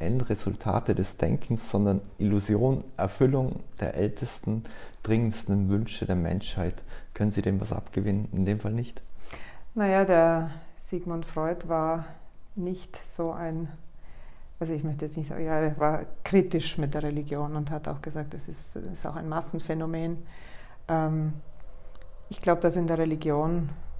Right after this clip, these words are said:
Speaker 2: alles drinsteckt, was auch die Psychologie zu bieten hat, oder? Also es ist, das eine ist ja quasi kirchliche Rituale,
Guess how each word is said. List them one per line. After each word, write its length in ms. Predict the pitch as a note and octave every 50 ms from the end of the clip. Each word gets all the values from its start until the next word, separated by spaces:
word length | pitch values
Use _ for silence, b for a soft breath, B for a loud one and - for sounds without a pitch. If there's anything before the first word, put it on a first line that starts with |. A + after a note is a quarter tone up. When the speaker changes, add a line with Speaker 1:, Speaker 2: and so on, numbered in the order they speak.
| - - - - - - -
Speaker 2:
alles 540 | - D#3+ D#3 E3+ F3+ F3+ - - - - -
drinsteckt, 680 | - E3 D#3+ E3+ E3+ E3 - - E3 D#3 - D#3 - D#3+
was 160 | D#3 D#3 -
auch 100 | D#3 -
die 120 | - G3+
Psychologie 600 | - - - D#3+ E3+ C3+ D#3+ D#3 D#3 D#3+ F3 F#3 F3+
zu 120 | - E3+
bieten 440 | - - E3 D#3+ - - - D#3 D3
hat, 260 | D#3 D#3 D3+ - - -
oder? 180 | - G3+ A#3
Also 220 | G#3 F#3+ - F3+ F3
es 160 | D#3+ - -
ist, 580 | D3+ D3+ C#3+ - - - - - - - - - - - - -
das 260 | - - - - D#3+
eine 240 | D#3+ D3 D#3+ E3 D#3+
ist 120 | D3 D3
ja 220 | D#3+ D3+ D3+ C#3+ C#3
quasi 300 | C#3+ - C3+ C#3+ C#3+ E3 - - - -
kirchliche 480 | - - G3+ G#3 G3 F#3+ F3+ - F3+ E3
Rituale, 720 | E3 D#3+ - - E3 D#3 E3 F3+ G3+ A3 A3 A3+ A#3 A3+